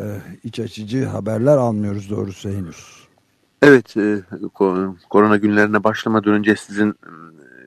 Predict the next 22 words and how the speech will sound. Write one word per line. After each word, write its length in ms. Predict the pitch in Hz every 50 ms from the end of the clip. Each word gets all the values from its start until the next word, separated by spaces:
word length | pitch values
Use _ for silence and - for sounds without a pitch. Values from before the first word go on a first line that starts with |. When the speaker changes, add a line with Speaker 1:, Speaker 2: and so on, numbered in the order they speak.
| 64 76 92
Speaker 2:
belirttiğiniz 680 | 98 101 101 107 104 _ _ - 107 104 104 98 95
gibi 200 | 98 104 95 104 - _ - - - - - _ _ _
İstanbul 320 | - - - 98 95 101 95
Tıp 160 | - - -
Fakültesi'nin 560 | - 98 - - - - 90 - - 120 123
çok 220 | - 143 135 -
sevilen, 340 | - - 131 120 117 120 123 123 _ _ - - - 101
e, 640 | 92 95 95 92 92 90 90 92 90 95 95 104 98 92 _ _ _ _ _ _ _ -
çok 180 | - 67 - _ _ - -
iyi 120 | 110 107
bir 120 | 104 104 95
hoca 280 | 92 95 92 - 95
olan 300 | 92 87 87 104 113 110
Profesör 380 | 104 - 101 - - 101 95 90
Doktor 320 | 95 87 _ - 101 92
Cemil 260 | 87 98 98 101 101
Taşçıoğlu'nu, 760 | - _ - 87 92 - - - - 110 95 85 80 82 98 127 _ _ _ - - - - _ _ _ _ _ - -
e, 340 | 101 98 95 92 92 92 90 87 92 92 90 90
kaybettik 440 | - - 92 95 95 90 - - - _ _
dün. 180 | - 104 117 127 _ _ _ _ _ - - - - - _ _ _ _ _
Kendisi, 760 | - - 113 113 120 123 117 113 - - - - 156 156 - -
e, 60 | 127